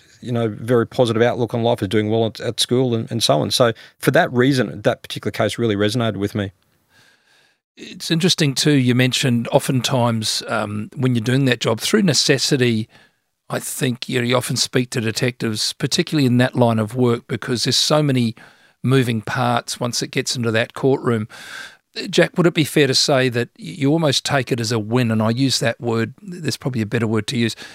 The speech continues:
Speaker 2: to actually get the case into court? You've done your job, it's here in court, and the rest is in the lap of the gods. But for some reason, this one sort of stayed with you because you, through fate or whatever, you, you, you sort of had to revisit that, that victim survivor some, some time afterwards.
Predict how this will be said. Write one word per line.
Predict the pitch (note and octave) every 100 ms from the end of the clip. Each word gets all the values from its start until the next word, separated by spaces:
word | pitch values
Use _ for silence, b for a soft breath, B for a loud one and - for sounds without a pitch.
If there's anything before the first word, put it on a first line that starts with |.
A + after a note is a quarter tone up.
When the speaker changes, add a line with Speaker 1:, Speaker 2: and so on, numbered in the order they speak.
| B
Speaker 2:
to | C3+
actually | C#3 B2+
get | A#2+ C#3+ -
the | B2
case | - A#2+ A2 -
into | C#3+ C3 A#2+
court? | - B2+ A2
You've | B2 A2+
done | C3 C3+
your | A#2+
job, | G#2 A2+ D3 F#3 _ -
it's | A2+ -
here | C#3 A2+
in | G#2+
court, | - B2+ A#2
and | A2+
the | A2+
rest | A#2+ A#2 -
is | A#2+
in | A2+
the | G#2
lap | A2+ -
of |
the | A2+
gods. | G#2+ B2 A#2 G#2 - B B B B _
But | D3+ -
for | C#3+
some | - D#3+ C#3+
reason, | C#3 C#3 B2
this | B2+ -
one | A#2+ A#2
sort | - A#2+
of |
stayed | - - B2+ A#2
with | B2+ -
you | B2
because | A#2 - A#2 -
you, | A#2+ A#2
through | - - A#2+ A2+ B B B B B
fate | - B2 B2+
or | A#2+
whatever, | A2+ A#2 A#2
you, | A2+
you, | B2 A#2+
you | A2+
sort | - C3+
of | A2+
had | B2+ A#2
to | A#2+
revisit | A#2 A2 B2 A2 -
that, | A2+ A2+
that | A#2 -
victim | C3 B2 B2+
survivor | A#2+ A#2+ A2 A2+ G#2+
some, | - A#2 A2 A#2
some | - A#2
time | - A2
afterwards. | A2 A2 A#2+ A2+ B2